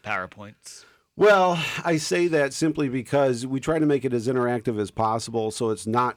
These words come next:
Speaker 2: just watching, you know what I mean? You can, you can try and get into it a little bit more. Um, in this particular show, the, uh, the photos and, uh, the footage that he got is, is really outstanding.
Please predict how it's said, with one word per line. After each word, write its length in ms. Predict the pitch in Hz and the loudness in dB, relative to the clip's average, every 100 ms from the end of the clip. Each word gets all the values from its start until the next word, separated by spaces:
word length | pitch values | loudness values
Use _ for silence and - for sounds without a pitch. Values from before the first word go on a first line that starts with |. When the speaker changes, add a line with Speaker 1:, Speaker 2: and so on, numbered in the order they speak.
| 117 | -10
Speaker 2:
just 520 | 90 113 110 - - | -6 -4 -2 -6 -12
watching, 680 | 123 104 107 117 - 123 123 | -8 -4 -2 -4 -4 -4 -2
you 120 | 120 | -2
know 100 | 113 | -2
what 100 | 113 | 0
I 80 | 110 | -2
mean? 340 | 107 107 110 110 | 0 -2 -2 -4
You 140 | 110 | -4
can, 280 | - 110 107 | -4 -4 -4
you 140 | 113 | -6
can 140 | - 104 | -6 -4
try 220 | 123 123 | -2 -2
and 80 | 113 | -2
get 100 | 107 | -2
into 300 | 107 104 113 | -4 -2 -4
it 60 | 104 | -2
a 20 | |
little 200 | 107 104 | -4 -4
bit 160 | 101 | -4
more. 420 | 104 98 98 110 117 - _ _ | -4 -2 -2 -4 -8 -18 _ _
Um, 440 | 120 110 107 107 - - | -4 -2 -2 -4 -10 -6
in 240 | 139 113 117 | -4 -2 0
this 180 | 175 | -2
particular 600 | - 147 - 127 123 107 101 | -2 -4 -4 -4 -4 -4 -4
show, 460 | - 113 107 101 | -2 0 2 0
the, 420 | 95 113 107 107 | -2 -4 -2 0
uh, 380 | 104 101 95 92 - 110 | 0 0 -2 -4 -8 -16
the 520 | 98 117 104 104 - | -6 -4 -4 -8 -18
photos 800 | _ - 147 156 117 95 98 - 123 | _ 0 4 4 2 0 -4 -8 -6
and, 440 | 113 107 107 101 | -2 0 0 -2
uh, 120 | 95 | -6
the 140 | 98 104 | -8 -6
footage 340 | - 151 107 | 0 0 0
that 140 | 113 101 | -2 -2
he 40 | |
got 300 | 98 98 98 | -4 -4 -6
is, 380 | 120 98 90 - _ 123 | -6 -8 -8 -16 _ -6
is 340 | 107 90 - _ _ _ _ _ _ | -6 -6 -16 _ _ _ _ _ _
really 260 | 131 135 113 | -2 0 0
outstanding. 840 | 101 - - 107 98 101 - 78 | -2 -8 -6 -2 -2 -2 -6 -14